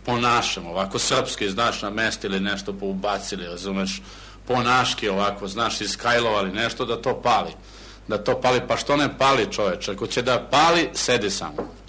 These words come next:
Izađem ja napolje, razumeš, ali to kad hoćeš da upališ direktno tamo nazad, otvoriš poklopac, pa onda moraš neku močugu da uvatiš, razumeš, pa da guraš tamo na automatu danas,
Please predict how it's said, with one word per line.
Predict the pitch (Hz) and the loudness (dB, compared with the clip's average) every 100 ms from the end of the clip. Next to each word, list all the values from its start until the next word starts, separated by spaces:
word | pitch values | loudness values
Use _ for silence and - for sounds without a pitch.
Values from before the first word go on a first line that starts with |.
| - - - - - - - | -20 -20 -20 -20 -20 -20 -12
Izađem | 113 107 196 170 | -6 0 2 2
ja | 147 127 | 2 4
napolje, | 160 160 135 | 2 2 2
razumeš, | 113 107 165 160 - | 2 0 0 0 0
ali | 120 | -2
to | 170 170 | 2 0
kad | 143 | 2
hoćeš | 147 139 127 | 2 2 0
da | 139 | 0
upališ | 139 147 120 | 2 2 0
direktno | 107 120 131 127 104 | -2 0 0 -2 -4
tamo | 117 110 | -2 0
nazad, | 113 117 110 | 0 0 -2
otvoriš | 113 123 104 | -2 -4 -6
poklopac, | - 123 147 139 117 - | -2 -2 0 -4 -4 -4
pa | |
onda | 127 131 | -6 -2
moraš | 147 135 151 | 0 0 0
neku | 147 135 | -2 0
močugu | 120 120 - 139 117 | 0 -2 0 0 2
da | 110 | 0
uvatiš, | 110 117 - 98 98 | 2 2 0 -4 -6
razumeš, | 95 139 151 110 - - - - | -4 -2 -2 -4 -12 -18 -12 -2
pa | 135 | 2
da | 143 | 2
guraš | 127 165 165 131 | 2 2 4 4
tamo | 156 151 | 2 4
na | 147 147 | 6 4
automatu | 120 135 139 151 - | 4 2 2 2 2
danas, | 120 151 143 123 | 0 2 2 0